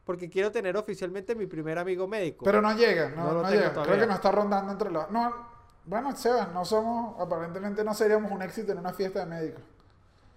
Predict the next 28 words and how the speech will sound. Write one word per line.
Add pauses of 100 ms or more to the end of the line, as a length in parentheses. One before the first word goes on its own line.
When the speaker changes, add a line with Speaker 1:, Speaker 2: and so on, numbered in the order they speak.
(240)
Speaker 1:
No
seríamos
un
éxito
en
una
fiesta
de
médicos.
Ahora,
Dani,
el
estornudo
que
más
odio (280)
es
ese
que
uno
hace
como
que,
¡Ah! (280)
¡Ah! (360)
¡Ah! (160)
¡Ah! (1300)
¡Ah!